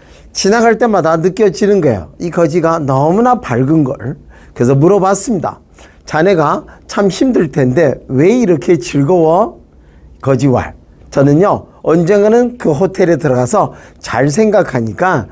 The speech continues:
저는 항상 기뻐요." "그래? 참 성격이 좋네. 그러면 내가 호텔에 들어가서 잘 수 있게 좀 해줄게." 그래서 일주일 동안 잘 수 있게, 아, 초대를 하게 됩니다.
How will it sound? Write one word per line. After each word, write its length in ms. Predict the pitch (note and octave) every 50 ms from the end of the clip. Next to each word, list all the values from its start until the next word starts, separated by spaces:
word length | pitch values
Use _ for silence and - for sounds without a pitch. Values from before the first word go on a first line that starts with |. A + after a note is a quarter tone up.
| - - - -
저는 240 | - - A2+ B2+ D#3
항상 440 | D#3 D3+ G3 F#3+ E3 E3+ F3 F#3+ F#3
기뻐요." 580 | - - D3 C3+ - A3 A3+ A3 E3 A2+ E2+ - - - - - - - - -
"그래? 420 | - - A#2 A#2 D3+ F3+ G3+ F#3+ - - - - - - - -
참 380 | - - - - - - G3 E3+
성격이 480 | - A3 G#3+ F3 - E3 C#3+ C#3+ E3
좋네. 460 | C#3+ E3 D#3+ C3+ B2 A#2+ B2 B2 - - - - - - -
그러면 500 | - - - D#3 D3+ F#3+ G#3+ F#3 B2 - - - - - - -
내가 220 | - A2+ G#2+ A2+ B2+
호텔에 420 | B2 F#3+ F#3+ C#3+ F#3+ F#3 E3+ D#3
들어가서 340 | B2 C#3+ A#2+ A2+ A#2 C3 C#3
잘 200 | - - C3 C#3
수 160 | C#3 - - F#3
있게 240 | D3 - - C#3
좀 140 | A#2 C3 C#3
해줄게." 560 | D#3+ F#3+ D#3 D#3+ F3+ F3 - - D3+ G#2 F#2+ - - - - - - - - -
그래서 180 | - - G2 A#2+
일주일 480 | C3+ D3 D#3+ E3+ E3 - - A3+ G3
동안 220 | D3+ G#3+ G#3 G3+ G3+
잘 180 | - - D#3
수 180 | C#3+ C#3+ - G#3+
있게, 460 | F3+ C3+ - - A#2+ A2 C3+ F#3 D4+ D#4+ - - - - - - - -
아, 200 | - - E2+ -
초대를 440 | - - D#3 C#3+ B2+ C#3+ C#3 C3+
하게 280 | B2 A2 C3 C3 D#3 E3+
됩니다. 460 | B2+ E3+ F#3 G3+ F#3+ D3+ A#2+ - -